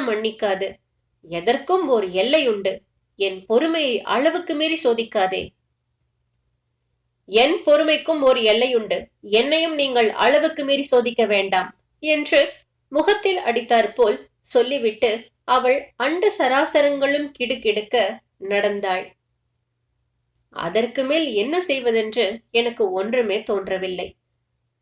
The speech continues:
இடையில் ஒரு நாள் தானே, நடப்பது நடக்கட்டும் என்று துணிந்து நான் பிரயாணத்தை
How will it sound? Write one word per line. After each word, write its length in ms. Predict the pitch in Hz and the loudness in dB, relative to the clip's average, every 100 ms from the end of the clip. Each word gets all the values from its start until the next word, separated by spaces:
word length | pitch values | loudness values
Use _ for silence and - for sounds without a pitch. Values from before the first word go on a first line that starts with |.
| _ _ _ | _ _ _
இடையில் 680 | - 311 381 392 370 349 - | -4 0 4 4 2 -2 -4
ஒரு 340 | 233 262 339 | -2 0 0
நாள் 340 | 339 349 349 339 | 0 0 -2 -2
தானே, 640 | 240 220 190 202 220 202 - _ _ | -2 -2 -2 -2 -2 -6 -14 _ _
நடப்பது 680 | 180 165 160 202 190 185 285 | -12 -6 -4 -4 -2 -2 0
நடக்கட்டும் 680 | 247 233 233 226 226 214 - - | 0 -2 -2 -4 -4 -6 -6 -2
என்று 400 | 254 233 208 - | -2 0 -6 -2
துணிந்து 480 | 226 269 269 254 247 - _ _ - | -2 -2 -2 0 0 -2 _ _ -8
நான் 460 | 262 247 311 - _ - | -2 -2 -2 -10 _ -4
பிரயாணத்தை 720 | 269 320 370 320 262 - | 0 2 0 -2 -2 0